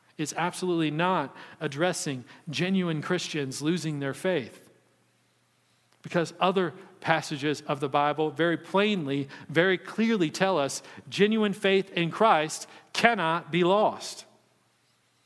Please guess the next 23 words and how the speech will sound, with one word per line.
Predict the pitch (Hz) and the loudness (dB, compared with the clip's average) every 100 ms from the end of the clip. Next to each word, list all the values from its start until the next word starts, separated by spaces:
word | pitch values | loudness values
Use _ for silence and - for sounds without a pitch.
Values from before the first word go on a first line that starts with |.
| _ _ _ | _ _ _
Rather, | 160 165 139 | 2 2 0
those | 117 156 190 - | -2 0 0 -4
who | 180 | -6
leave | 147 147 151 104 - - - _ _ _ _ _ _ _ _ _ _ _ _ - | -6 -6 -6 -8 -12 -20 -20 _ _ _ _ _ _ _ _ _ _ _ _ -10
and | 143 | -6
are | 135 | -4
guilty | 127 135 175 175 170 160 | -4 -4 -4 -2 -4 -2
of | 151 147 139 - - _ _ _ _ _ | 0 0 -2 -8 -20 _ _ _ _ _
apostasy | - - 160 143 - - - - - _ _ _ _ _ _ _ _ _ _ _ _ _ _ _ _ _ - | -16 0 0 0 -6 -8 -10 -12 -20 _ _ _ _ _ _ _ _ _ _ _ _ _ _ _ _ _ -8
never | 135 156 165 | -4 -2 -2
really | 160 143 135 | -2 -2 -2
had | 131 - 131 131 | -4 -4 -4 -4
true | - 139 | -10 -12
faith | 123 - 120 113 - | -12 -12 -12 -12 -16
to | 123 | -18
begin | 117 120 113 | -14 -12 -12
with, | 98 95 _ _ _ _ _ _ _ _ _ _ _ _ _ _ _ - - | -14 -20 _ _ _ _ _ _ _ _ _ _ _ _ _ _ _ -20 -18
which | 135 151 | -12 -8
is | 135 | -6
exactly | 151 120 156 165 175 | -6 0 0 0 0
what | 151 135 | 0 -2
John | 143 151 147 120 | -2 0 -2 -4
says | - 117 113 123 | -8 -8 -8 -10